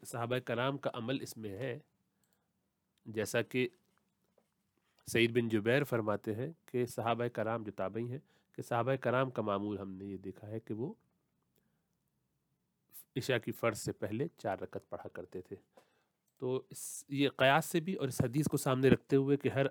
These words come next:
اذان اور اقامت، دو اذان سے مراد اذان اور اقامت ہے کہ ان دونوں کے درمیان کچھ نہ کچھ نفل ہے،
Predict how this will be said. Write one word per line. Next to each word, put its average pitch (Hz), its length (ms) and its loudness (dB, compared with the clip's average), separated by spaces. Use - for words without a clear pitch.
اذان 123 420 -2
اور 120 180 -2
اقامت، 117 400 0
دو 127 200 6
اذان 139 260 4
سے 139 140 2
مراد 123 260 4
اذان 117 300 0
اور 117 80 -2
اقامت 107 500 -6
ہے 98 60 -8
کہ - 160 -10
ان 120 260 -8
دونوں 131 280 -2
کے 131 100 2
درمیان 120 560 4
کچھ 127 180 -10
نہ 113 100 -6
کچھ 110 200 -8
نفل 98 320 -4
ہے، 120 260 -2